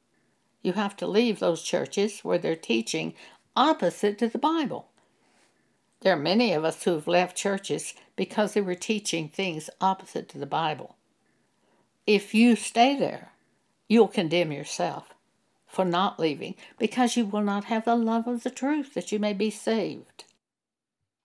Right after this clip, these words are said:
Second Thessalonians chapter two, verses ten through twelve. We'll look at that. "And with all deceivableness of unrighteousness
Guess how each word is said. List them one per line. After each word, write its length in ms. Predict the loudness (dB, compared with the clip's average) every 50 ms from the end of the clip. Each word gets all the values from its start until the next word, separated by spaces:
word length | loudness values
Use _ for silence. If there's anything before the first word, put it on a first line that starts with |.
| _ _ _ _ _ _ _ _ _ _ _ _ _ _ _ _ _ _ _ _ _ _ _ _ _ _ _ _ _ _ _ _ _ _ _ _ _ _ _ _ _ _ _ -8
Second 440 | 2 4 4 4 4 2 -2 -2 -4 _ _ _ _
Thessalonians 920 | 0 0 0 0 0 -2 -2 0 0 0 0 0 0 -2 -2 -2 -2 -4 -4
chapter 480 | -4 -4 -4 -2 -4 -4 -4 -6 -8
two, 540 | -6 -6 -8 -6 -4 -2 -2 -2 -4 -8 -14 -18 _ _ _ _ _ _ _ _ _ _ _ _ _ _ _ _ _ _ _ _ _ _
verses 460 | 2 2 4 2 2 0 -2 -4 -4
ten 320 | -4 -2 0 0 0 0 -2
through 200 | -2 -2 -4 -4
twelve. 680 | -6 -6 -4 -2 -2 0 0 -2 -4 -6 -8 -14 -20 -20 _ _ _ _ _ _ _ _ _ _ _ _ _ _ _ _ -10
We'll 180 | -6 -4 -2
look 220 | -2 -2 -2 -4 -6
at 160 | -8 -8 -8
that. 240 | -10 -12 -12 -14 -18 _ _ _ _ _ _ _ _ _ _ _ _ _ _ _ _ _ _ -2
"And 200 | 0 2 4 4
with 180 | 4 4 4 4
all 280 | 6 6 6 6 6 4
deceivableness 1040 | 2 2 2 2 2 4 4 4 4 2 0 0 0 -2 -2 -2 -4 -4 -2 -2 -2
of 120 | 0 0
unrighteousness 1200 | 0 0 0 0 2 2 2 2 0 -2 -4 -6 -6 -8 -8 -8 -6 -6 -6 -6 -8 -10 -14 -14